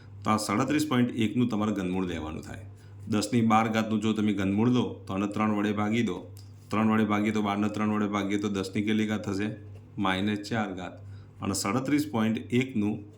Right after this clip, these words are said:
ઘનમૂળ તમારે લેવાનું છે. તો અહીંયા સડત-, કિંમત કેટલી લઈશું? સાડત્રીસ પોઇન્ટ એક. તો સાડત્રીસ પોઇન્ટ એક, બે વખત વર્ગમૂળની સ્વિચ દબાવો, એક ને બે,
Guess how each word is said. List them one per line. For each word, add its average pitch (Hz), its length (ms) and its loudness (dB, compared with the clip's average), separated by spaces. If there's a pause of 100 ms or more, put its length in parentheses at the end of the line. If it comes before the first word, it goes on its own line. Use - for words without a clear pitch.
(100)
ઘનમૂળ 98 400 2
તમારે 90 340 -6
લેવાનું 78 360 -10
છે. - 80 -14 (680)
તો 104 60 0
અહીંયા 104 280 2 (760)
સડત-, 107 360 0
કિંમત 123 360 4
કેટલી 123 220 4
લઈશું? 110 340 2
સાડત્રીસ 104 520 -2
પોઇન્ટ 107 240 0
એક. - 260 -2 (1800)
તો 90 100 -2
સાડત્રીસ 101 640 0
પોઇન્ટ 104 300 -2 (160)
એક, 117 340 -2 (2500)
બે 113 180 4
વખત 104 280 0
વર્ગમૂળની 98 400 2
સ્વિચ 110 220 -2
દબાવો, 110 580 -2 (100)
એક 92 360 -2
ને 85 120 -8
બે, 101 500 -4